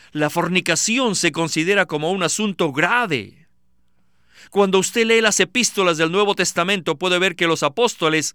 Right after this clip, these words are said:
eran muy estrictos y no toleraban la fornicación en la vida de la iglesia. ¿Por qué eran tan estrictos? Si lee la Biblia, descubrirá que la fornicación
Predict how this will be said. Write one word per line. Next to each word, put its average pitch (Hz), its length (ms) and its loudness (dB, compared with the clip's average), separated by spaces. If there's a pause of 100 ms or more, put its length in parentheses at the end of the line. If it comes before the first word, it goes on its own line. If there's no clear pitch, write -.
(340)
eran 214 340 4
muy 247 480 0
estrictos - 960 -2 (260)
y 226 140 4
no 220 320 0
toleraban 208 560 2
la 165 120 4
fornicación 170 680 0
en 160 80 0
la 156 80 4
vida 185 200 -2
de 175 100 -2
la 175 100 0
iglesia. 180 500 -4 (640)
¿Por 262 220 4
qué 311 340 2
eran 262 220 4
tan 269 200 2
estrictos? - 1000 -6 (680)
Si 127 260 -6
lee 165 220 -2
la 160 100 2
Biblia, 131 560 -2
descubrirá 151 680 0
que 175 120 -4
la 147 120 2
fornicación 160 960 -4